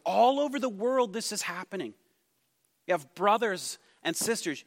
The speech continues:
You've got family members all across the world. So on your next trip to Europe, you can just call up one of them and say, "Hey, I'm coming over, bro. Can I stay with you?" Actually, I don't think it'll work that way, so you might need a, another backup plan there.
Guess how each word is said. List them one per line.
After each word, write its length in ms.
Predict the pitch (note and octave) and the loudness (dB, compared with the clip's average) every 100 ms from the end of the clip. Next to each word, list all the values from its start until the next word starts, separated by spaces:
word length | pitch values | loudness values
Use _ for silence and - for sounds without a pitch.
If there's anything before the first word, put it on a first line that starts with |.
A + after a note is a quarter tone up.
| _ | _
You've 400 | - D3+ B3+ C#4 | -10 -2 0 0
got 280 | - A#3 A3 | 4 4 2
family 320 | - A3+ B3+ | -4 -4 -2
members 360 | G#3+ D#3 D3+ D3 | -2 0 -2 -2
all 240 | E3+ F#3 G3+ | 2 2 2
across 420 | - G3+ F#3+ - | -4 -4 -4 -6
the 100 | F#3 | -6
world. 420 | E3+ G3+ G3+ - _ _ _ _ _ _ _ _ - | -4 -4 -6 -12 _ _ _ _ _ _ _ _ -8
So 340 | - G3 F3+ | 2 2 4
on 180 | E3+ E3+ | 2 0
your 200 | F#3 B3+ | 2 2
next 300 | B3 A3 - | 2 -2 -4
trip 220 | - A#3+ | -4 -4
to 120 | - G#3 | -4 -6
Europe, 340 | F3+ A#3+ D#3 | -4 -2 -4
you 60 | F#3 | -6
can 100 | G3 | -10
just 160 | G3 - | -10 -6
call 280 | - G#3 | 2 4
up 220 | G#3+ A#3+ F#3 | 2 0 -4
one 120 | E3+ | -6
of 60 | |
them 100 | D#3 | -6
and 60 | D3+ | -6
say, 200 | - F#3 | -2 -2
"Hey, 320 | D3+ F3+ C#3 - - - | -2 -4 -4 -10 -14 -2
I'm 160 | D#3 | -2
coming 300 | - F#3 F3+ | -2 -6 -4
over, 180 | F3+ D3+ | -4 -6
bro. 300 | C#3 D3 D3 | -4 -2 -2
Can 160 | - D3 | -4 -6
I 100 | D3 | -6
stay 320 | - D3+ D#3+ | -4 -4 -4
with 220 | F3+ - | -8 -8
you?" 200 | G3 G3 - _ - | -10 -10 -14 _ -10
Actually, 280 | A2 A#2 B2 | -4 -4 -4
I 20 | |
don't 120 | B2+ B2+ | -8 -8
think 100 | B2 | -12
it'll 140 | G#2 | -10
work 240 | G#2 G#2 | -10 -8
that 200 | A2 F#2 | -6 -8
way, 180 | F#2 F#2 | -8 -12
so 160 | F2+ A2 | -10 -12
you 60 | |
might 220 | G#2 A#2 A#2+ | -8 -8 -8
need 140 | G#2+ | -8
a, 140 | G2+ - | -8 -8
another 280 | G#2 G#2+ F#2 | -10 -10 -10
backup 440 | G2+ G2 - F2 | -8 -8 -8 -20
plan 320 | - G2 F2 | -16 -16 -12
there. 200 | F#2+ F2+ | -10 -12